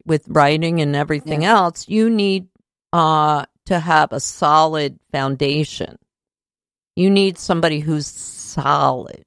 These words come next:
Speaker 2: Yes.
Speaker 1: So I think, do you go for looks? Do you care about looks a lot?
Speaker 2: Somet-, I mean, I want someone who does enjoy eating right, who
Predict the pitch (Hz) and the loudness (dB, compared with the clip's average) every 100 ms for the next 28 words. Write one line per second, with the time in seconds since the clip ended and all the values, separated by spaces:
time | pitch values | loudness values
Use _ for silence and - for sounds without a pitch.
0 | _ 131 117 - - - _ _ _ _ | _ -10 -10 -10 -18 -20 _ _ _ _
1 | _ - - 196 170 165 - - 180 - | _ -12 -2 4 4 4 -2 -6 -8 -8
2 | - 196 196 - - - 208 220 226 247 | -4 -2 -2 -6 -8 -2 2 4 4 0
3 | 226 185 - - 185 - 160 160 - 156 | 2 2 0 -8 -6 -2 0 0 -2 -8
4 | - 165 165 170 165 - _ _ _ _ | -6 0 2 2 0 -10 _ _ _ _
5 | - 190 - 185 185 175 127 175 175 170 | -4 -2 0 -2 0 -2 0 0 0 -2
6 | - 160 151 143 139 135 110 _ _ _ | -2 -4 -4 -6 -8 -10 -12 _ _ _
7 | 160 156 139 151 156 143 139 135 131 131 | -2 -2 -4 -10 -6 -6 -6 -8 -8 -4
8 | 131 131 127 143 127 | -2 -2 -4 -12 -14